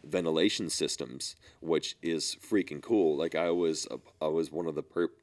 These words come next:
people to, like, um, s-, 'cause I'm a new product inventory, and I was one of the people to be able to, like, start on this thing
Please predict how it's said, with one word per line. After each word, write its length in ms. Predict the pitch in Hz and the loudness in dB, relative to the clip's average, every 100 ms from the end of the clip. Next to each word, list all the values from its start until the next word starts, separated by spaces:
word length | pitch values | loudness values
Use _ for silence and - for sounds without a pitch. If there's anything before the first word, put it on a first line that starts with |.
| _ | _
people 320 | 98 95 80 78 | -8 -2 0 0
to, 120 | - | -2
like, 280 | 71 65 - - _ _ - | -4 -4 -10 -20 _ _ -6
um, 360 | 80 73 60 - | -4 -4 -8 -8
s-, 140 | - - - | -10 -10 -6
'cause 140 | 98 | -2
I'm 140 | 87 82 | 0 -2
a 40 | |
new 220 | 78 87 | 0 -2
product 340 | 87 85 76 - | 0 -2 -2 -4
inventory, 500 | 85 78 78 71 73 | -6 -6 -6 -4 -4
and 80 | 73 | -2
I 80 | 76 | -4
was 180 | 76 | -4
one 100 | 80 78 | -4 -4
of 80 | |
the 140 | 71 69 - _ | -6 -8 -12 _
people 320 | - 85 76 | -8 -4 -2
to 100 | 71 | -4
be 200 | 78 78 | -6 -4
able 180 | 73 73 | -4 -4
to, 100 | 71 | -4
like, 300 | 65 64 - - _ | -4 -6 -8 -16 _
start 380 | - - 78 - | -8 0 0 0
on 180 | 73 67 | -4 -6
this 220 | 60 - | -8 -8
thing 360 | - 65 65 | -6 -6 -6